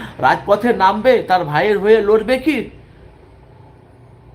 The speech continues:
ভাই একটু কমেন্ট করবেন যে যেখান থেকে আছে। আমি এসেছি আপনাদের কাছে রাজনীতি নিয়ে আলোচনা করার জন্য,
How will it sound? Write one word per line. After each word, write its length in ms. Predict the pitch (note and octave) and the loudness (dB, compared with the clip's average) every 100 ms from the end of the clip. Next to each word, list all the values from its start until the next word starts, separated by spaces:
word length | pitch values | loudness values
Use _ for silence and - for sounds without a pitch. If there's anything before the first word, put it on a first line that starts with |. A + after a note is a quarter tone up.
| - - - - - _ _ - - - - - - - - | -20 -20 -20 -20 -20 _ _ -20 -20 -20 -20 -20 -20 -16 -12
ভাই 100 | F#3 | -12
একটু 140 | - | -6
কমেন্ট 340 | F#3 F#3 A3+ | -2 -2 -2
করবেন 320 | A3 G3+ E3+ D#3 | -2 -2 -4 -4
যে 160 | E3+ | -4
যেখান 220 | D#3 D3+ | -4 -8
থেকে 160 | D3 C#3 | -8 -8
আছে। 440 | B2+ G2+ - _ _ _ _ _ _ _ - | -10 -12 -20 _ _ _ _ _ _ _ -8
আমি 200 | D#3+ G3+ | -2 0
এসেছি 360 | A3+ C4 C4 | -2 -4 -2
আপনাদের 320 | B3 A3+ A#3 A3+ | 0 0 -4 -4
কাছে 220 | A3+ A3 | -4 -2
রাজনীতি 500 | F3+ F#3 G#3+ G#3+ G#3+ | -2 -4 -8 -8 -8
নিয়ে 160 | F#3+ | -4
আলোচনা 400 | E3 E3+ F3 D#3+ | -4 -4 -4 -6
করার 320 | C3 C3 A#2+ A#2 | -6 -6 -6 -8
জন্য, 320 | A2+ A2+ | -10 -10